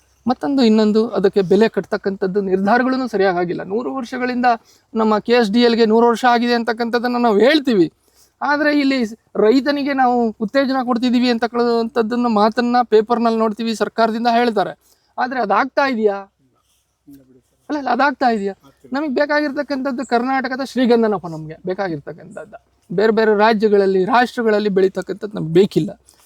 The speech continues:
ಯಾಕೆ ಅಂತ ಹೇಳಿದ್ರೆ ಉತ್ಕೃಷ್ಟವಾಗಿರ್ತಕ್ಕಂಥ ಶ್ರೀಗಂಧ ಇಲ್ಲಿ ನಮ್ಮ ಕರ್ನಾಟಕ ರಾಜ್ಯದಲ್ಲಿ ಹುಟ್ಟುತ್ತೆ. ಅಂತ ಒಂದು ಸಂಪತ್ತನ್ನ ನಾವು ತುಂಬಾನು ಸರ್ಕಾರಗಳು ಕಡೆಗಣನೆಯಿಂದ ಇವತ್ತು ಈ ಅಧೋಗತಿಗೆ ಬಂದಿದೆ.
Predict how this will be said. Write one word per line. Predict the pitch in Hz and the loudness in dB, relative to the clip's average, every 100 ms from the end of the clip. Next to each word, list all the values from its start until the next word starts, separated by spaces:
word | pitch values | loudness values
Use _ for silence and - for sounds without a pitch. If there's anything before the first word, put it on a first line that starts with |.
| _ - - 196 | _ -20 -8 -2
ಯಾಕೆ | 254 269 | -2 -2
ಅಂತ | 247 226 | -6 -6
ಹೇಳಿದ್ರೆ | 262 349 | -8 -6
ಉತ್ಕೃಷ್ಟವಾಗಿರ್ತಕ್ಕಂಥ | 233 208 - 285 - 262 254 226 233 - 214 208 | -6 -6 -4 -6 -4 -2 -2 -2 -4 -6 -6 -6
ಶ್ರೀಗಂಧ | 196 - 247 240 202 160 196 _ _ _ 262 | -8 -6 -4 -2 -2 -2 -6 _ _ _ -4
ಇಲ್ಲಿ | 269 277 | -2 0
ನಮ್ಮ | 220 202 190 | 0 -2 -2
ಕರ್ನಾಟಕ | 208 214 226 220 | -2 -2 -2 -2
ರಾಜ್ಯದಲ್ಲಿ | 196 185 175 202 302 392 _ _ - | -2 -2 -2 -6 -8 -12 _ _ 0
ಹುಟ್ಟುತ್ತೆ. | 233 294 180 165 _ _ 330 _ _ _ - | 4 4 0 -6 _ _ -20 _ _ _ -6
ಅಂತ | 247 294 302 | -4 2 4
ಒಂದು | 294 277 269 226 220 | 4 6 6 6 4
ಸಂಪತ್ತನ್ನ | 233 240 277 226 254 247 233 | 4 2 2 2 2 2 2
ನಾವು | 226 214 170 190 214 _ _ - | 2 2 0 -6 -10 _ _ -10
ತುಂಬಾನು | 262 269 254 247 | -6 -4 -2 -4
ಸರ್ಕಾರಗಳು | 226 196 226 214 196 226 | -6 -6 -4 -2 -2 -4
ಕಡೆಗಣನೆಯಿಂದ | - 190 202 202 196 190 190 254 - _ _ - | 0 0 0 -2 -6 -8 -8 -10 -14 _ _ 2
ಇವತ್ತು | 208 208 247 277 _ _ - | 2 4 0 -6 _ _ 2
ಈ | 196 | 4
ಅಧೋಗತಿಗೆ | 165 196 160 214 214 | 6 4 4 2 4
ಬಂದಿದೆ. | 196 247 220 151 | 6 6 6 4